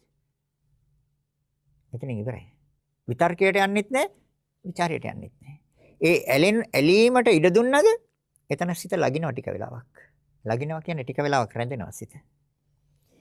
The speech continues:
ඒ ලැගලා ඊට පස්සේ මොකද වෙන්නේ?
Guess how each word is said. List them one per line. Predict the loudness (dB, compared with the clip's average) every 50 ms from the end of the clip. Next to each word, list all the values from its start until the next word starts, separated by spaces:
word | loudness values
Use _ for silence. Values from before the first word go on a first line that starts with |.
| _ _ _ _ _ _ _ _ _ -2
ඒ | 2 2 2 2 2 -2 -4 _ _ _ _ -10 -4
ලැගලා | 0 0 2 2 2 2 2 2
ඊට | 2 0 -2
පස්සේ | -4 -4 -4 -6 -8
මොකද | -8 -6 -6 -6
වෙන්නේ? | -6 -6 -8 -10 -14